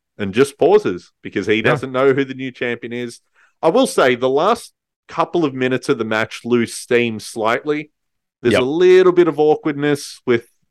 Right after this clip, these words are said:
Speaker 1: some weird stunner top rope kind of thing that they were going for. Aside from that, it's good. But anyway, the crowd is really confused after the, um, the pinfall, though.
Speaker 2: Yeah,
Speaker 1: They
Speaker 2: yeah,
Speaker 1: didn't
Speaker 2: because
Speaker 1: know how to take any of this.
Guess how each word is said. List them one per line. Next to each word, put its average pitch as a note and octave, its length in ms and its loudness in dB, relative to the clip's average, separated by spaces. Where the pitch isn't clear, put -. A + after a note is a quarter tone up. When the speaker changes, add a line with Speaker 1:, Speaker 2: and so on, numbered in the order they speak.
Speaker 1:
some A#2+ 340 -2
weird B2+ 480 0
stunner B2+ 680 0
top C3 320 0
rope A#2 480 2
kind A#2 260 2
of A2 100 -4
thing A#2 200 0
that A2+ 120 -4
they A#2 80 -2
were A2 100 2
going A#2 300 2
for. B2 300 4
Aside E3+ 400 2
from C3+ 160 0
that, A2+ 160 2
it's - 160 -2
good. F#2 300 -4
But C3+ 140 4
anyway, A#2 580 0
the A#2+ 200 2
crowd E3 520 2
is D4 180 -2
really A#2 420 2
confused G#2+ 720 -6
after G#2 360 -4
the, G#2 260 -2
um, F#2+ 380 -6
the C3+ 120 4
pinfall, C#3+ 600 0
though. F#2 180 -10
Speaker 2:
Yeah, D3+ 220 2
Speaker 1:
They D#3+ 80 0
Speaker 2:
yeah, E3+ 80 4
Speaker 1:
didn't G#3 220 -4
Speaker 2:
because C3+ 240 2
Speaker 1:
know A#2 60 0
how A2+ 40 -2
to A2+ 80 -4
take A2+ 300 -4
any F3 220 -4
of G#2 100 -6
this. - 320 -14